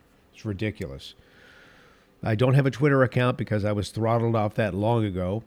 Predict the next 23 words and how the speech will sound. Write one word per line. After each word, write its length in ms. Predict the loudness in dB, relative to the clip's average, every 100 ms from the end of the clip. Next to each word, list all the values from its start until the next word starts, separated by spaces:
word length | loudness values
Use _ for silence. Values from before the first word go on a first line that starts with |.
| _ _ _ _ _ _ _ _ _ _ -6
I 100 | -2
do 160 | 2 4
have 160 | 4
an 60 | 4
Instagram 480 | 2 2 2 4 2
account, 400 | 2 0 0 0
Daily 300 | 2 4 4
Doses 400 | 2 0 -2 -2
of 100 | 0
Inspiration. 680 | 0 0 0 2 2 0 0
That's 320 | 0 -2 -6 -6
at 260 | -2 -2 -4
Brian 320 | -4 -2 -4
Sussman 480 | -6 -8 -6 -8 -8
Show 260 | -6 -6
as 140 | -6 -6
well. 240 | -8 -12 -12
Sustainable 720 | -6 -4 -2 0 2 2 2
development. 560 | 2 2 0 0 -4 -2
Let's 200 | -2 0
get 180 | 2
into 200 | 4 2
this. 360 | 0 -6 -10